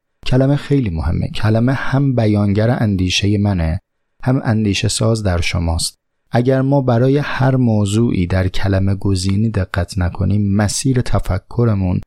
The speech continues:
دگرگون خواهد شد. مثال رایجش همین بحث کروناست.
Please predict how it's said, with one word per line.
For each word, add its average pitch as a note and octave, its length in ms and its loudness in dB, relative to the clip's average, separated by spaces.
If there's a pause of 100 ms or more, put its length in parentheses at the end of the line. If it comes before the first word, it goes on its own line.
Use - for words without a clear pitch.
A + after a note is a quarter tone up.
(260)
دگرگون F#2 580 -2
خواهد - 340 -4
شد. - 240 -8 (360)
مثال C3+ 400 2
رایجش B2 560 2
همین A#2+ 240 2
بحث G#2 300 0
کروناست. F2 720 -2